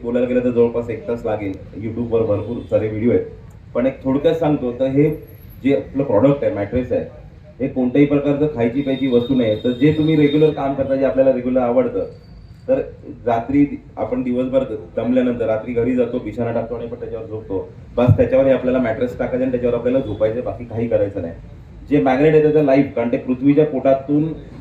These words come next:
जवळपास आठशे ते हजार फूट खोदून पावडर फॉर्ममध्ये काढलं जातं. निओडियम मॅग्नेट हे जगामध्ये फक्त चारच देशामध्ये बनतं, चायना, कोरिया, जपान आणि अमेरिका. आणि गेली सोळा वर्ष आपली कंपनी तिकडनं इम्पोर्ट करते आणि इथे वेगवेगळे प्रॉडक्ट बनवून त्याला आपण सप्लाय करतोय.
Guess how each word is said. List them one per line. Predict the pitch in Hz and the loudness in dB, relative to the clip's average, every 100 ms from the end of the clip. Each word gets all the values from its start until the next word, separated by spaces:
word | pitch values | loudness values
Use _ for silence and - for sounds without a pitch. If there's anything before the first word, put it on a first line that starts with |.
| - | 0
जवळपास | 117 123 139 135 117 - - - - - - - | 2 4 2 2 -2 -2 -12 -20 -20 -18 -18 -6
आठशे | 123 - 151 | -4 0 2
ते | 151 | 2
हजार | 123 120 131 131 | 2 2 0 0
फूट | 143 - | -4 -2
खोदून | 120 135 | 0 0
पावडर | 135 110 110 120 | 0 0 0 0
फॉर्ममध्ये | 120 120 117 117 | -2 -4 -4 -2
काढलं | 98 98 | -2 -2
जातं. | 92 90 101 - - - - - - - | -4 -4 -6 -10 -18 -20 -20 -20 -16 0
निओडियम | 127 151 156 170 160 | 4 6 6 4 4
मॅग्नेट | 147 147 156 | 4 4 6
हे | 156 | 6
जगामध्ये | 139 139 143 147 | 4 4 2 2
फक्त | 147 - | 2 2
चारच | 151 139 127 147 | 2 4 4 2
देशामध्ये | 135 123 123 120 120 117 - - | 2 0 0 0 0 -2 -4 -2
बनतं, | 117 117 107 | -2 2 2
चायना, | 104 110 110 120 | 2 0 2 2
कोरिया, | 120 117 117 | 0 0 2
जपान | 107 110 107 | 2 0 -2
आणि | 107 | -4
अमेरिका. | 101 107 104 - | -2 -2 -4 -4
आणि | 92 107 | -4 -6
गेली | 113 120 | -4 0
सोळा | 120 120 | 4 4
वर्ष | 127 123 - | 4 2 0
आपली | 120 120 | -4 -6
कंपनी | 117 117 120 107 101 - - - | -8 -2 -2 -2 -8 -12 -16 -10
तिकडनं | 120 123 127 | -2 0 0
इम्पोर्ट | 120 117 135 123 | 0 -2 -4 -2
करते | 110 104 101 | -2 -2 -4
आणि | 110 | -4
इथे | 110 120 | -6 -6
वेगवेगळे | 113 113 117 117 | -6 -4 0 0
प्रॉडक्ट | 107 107 - | 2 2 0
बनवून | 110 120 | -4 -4
त्याला | 104 101 | -4 -4
आपण | 104 - - - 92 | -4 -8 -10 -18 -8
सप्लाय | 110 95 85 | -6 -2 -4
करतोय. | - - 71 | -4 -8 -12